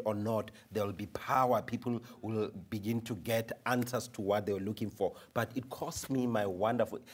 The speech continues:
by the way, if you don't know me, I enjoy sleeping, okay? So, it, but it cost me my sleep,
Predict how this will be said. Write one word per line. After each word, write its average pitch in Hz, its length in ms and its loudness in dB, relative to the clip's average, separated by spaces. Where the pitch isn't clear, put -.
by - 140 10
the 123 100 8
way, 113 140 6
if 117 200 -2
you 131 60 0
don't 117 140 6
know 110 100 4
me, 101 180 0
I 95 100 -2
enjoy 98 360 -4
sleeping, 90 460 -10
okay? 110 320 -4
So, 107 320 4
it, 120 160 0
but 113 240 2
it 113 100 -6
cost - 360 -2
me 127 100 2
my 107 120 2
sleep, 147 360 -2